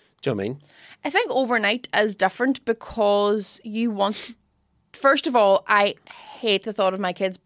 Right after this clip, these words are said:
Speaker 2: being upset and I'm not there. Like, if they cry, you know they just want you. You know what I mean?
Speaker 1: Well, that's
Speaker 2: And
Speaker 1: not
Speaker 2: I
Speaker 1: true.
Speaker 2: Well, it is. I don't mean, I mean, like, us as parents, I mean just me.
Speaker 1: No, I think you want them when they,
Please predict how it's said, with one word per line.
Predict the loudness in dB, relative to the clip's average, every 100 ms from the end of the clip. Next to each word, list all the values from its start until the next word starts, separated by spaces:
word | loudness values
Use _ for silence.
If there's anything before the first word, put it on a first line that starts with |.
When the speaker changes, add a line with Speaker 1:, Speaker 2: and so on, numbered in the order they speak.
| _
Speaker 2:
being | -2
upset | -2 0 0 2
and | 0
I'm |
not | -4 -2
there. | -2 -2 -4 -20 -12
Like, | -6
if |
they | -4
cry, | -4 2 4 6 2 -2 _ _ _ _
you | -10 0 4
know | 4
they | 2
just | -2 -4
want | -4
you. | -2 -2 -4 _ _ _ _ _ _
You | 0
know | 2
what |
I | 4
mean? | 2 -4
Speaker 1:
Well, | -6
that's | 0
Speaker 2:
And | 2
Speaker 1:
not | 2
Speaker 2:
I |
Speaker 1:
true. | 0 -6 -10 _ _ _ _ _ _
Speaker 2:
Well, | -8 -4 -2
it | -2
is. | 0 0 -2 -6 _ _ _ _ _ -2
I | 0
don't | 4
mean, | 2 4
I |
mean, | 4
like, | 4 2
us | 2 2 -2 -6
as | -4
parents, | 2 2 2
I | 0
mean | -2
just | -2 -2
me. | 0 2 0
Speaker 1:
No, | -2 -4
I |
think | -2 -2 -2
you | -8 -6 -4
want | -4 -6 -6
them | -4 -2 -2
when | -2 -2
they, | -4 -4 -4 -4